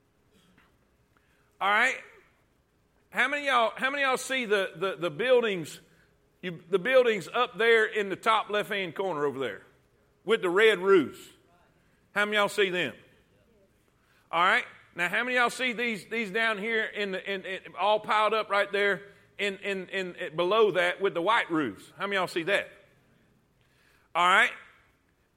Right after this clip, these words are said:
Now, which do you think looks wealthy and wh-, which looks poor?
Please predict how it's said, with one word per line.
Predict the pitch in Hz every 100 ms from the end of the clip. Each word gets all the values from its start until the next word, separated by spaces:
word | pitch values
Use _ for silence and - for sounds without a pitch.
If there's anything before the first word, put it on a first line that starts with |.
| _
Now, | 196 220 165 110 - - _ _ _ _ _ _ _ _ _ _ -
which | 196 302 -
do | 254
you | 262 277
think | - 262 240
looks | 226 240 165
wealthy | 202 254 220 175 190 190 170
and | 175
wh-, | 214 -
which | 196 233 202
looks | 208 -
poor? | - 214 123 -